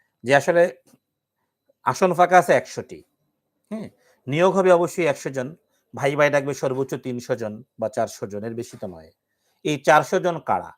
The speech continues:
এই চারশো জন তারাই হবে যারা হচ্ছে সর্বোচ্চ নাম্বার পাবে। এবার ওই চারশো জনের মধ্যে ভাইবা যখন হবে, কারা চাকরিটি পাবে?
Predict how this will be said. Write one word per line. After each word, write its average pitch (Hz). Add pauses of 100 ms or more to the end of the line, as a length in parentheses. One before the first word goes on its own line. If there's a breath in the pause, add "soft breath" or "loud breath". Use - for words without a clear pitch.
(520)
এই 170
চারশো 160
জন 185
তারাই 143
হবে 143 (720)
যারা 135
হচ্ছে 175
সর্বোচ্চ 196
নাম্বার 92
পাবে। - (1000)
এবার 208
ওই 196
চারশো 170
জনের 190
মধ্যে 180
ভাইবা 143
যখন 143
হবে, 139 (760)
কারা 170
চাকরিটি 117
পাবে? -